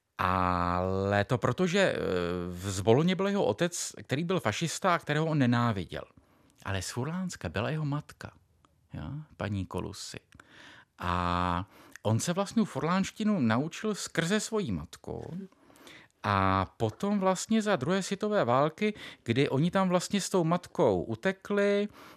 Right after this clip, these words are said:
jakoby schovat se tam, jak válka se, fronta se blížila, prostě všechno to bylo v Itálii prostě hrozné, tak oni se prostě vrátili do toho jejího vlastně města, které se jmenuje Casarza della Delizia, kde dneska je pohřben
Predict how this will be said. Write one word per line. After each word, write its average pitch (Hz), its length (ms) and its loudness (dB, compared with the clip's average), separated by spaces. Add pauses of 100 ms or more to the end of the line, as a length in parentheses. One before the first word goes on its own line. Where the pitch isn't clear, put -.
(100)
jakoby 147 260 2
schovat 180 420 8
se 180 120 6
tam, 170 280 6
jak 139 180 -6
válka 139 400 6
se, 143 240 0
fronta 139 460 0
se 147 140 -2
blížila, 135 580 6
prostě 123 300 -4
všechno 139 340 -4
to 131 100 -2
bylo 131 180 -2
v 127 40 -4
Itálii 127 440 2
prostě 120 260 -4
hrozné, 139 460 0 (500)
tak 110 120 2
oni 165 120 2
se 175 120 -6
prostě - 280 -6
vrátili 131 500 0
do 170 160 0 (240)
toho 147 260 6
jejího 165 640 6
vlastně 175 380 0
města, 165 560 0
které - 260 -6
se - 120 -8
jmenuje 165 260 0 (300)
Casarza 139 600 2
della 143 320 2
Delizia, 107 800 -2
kde 131 220 -8
dneska 113 340 -4
je 104 140 0
pohřben 120 560 0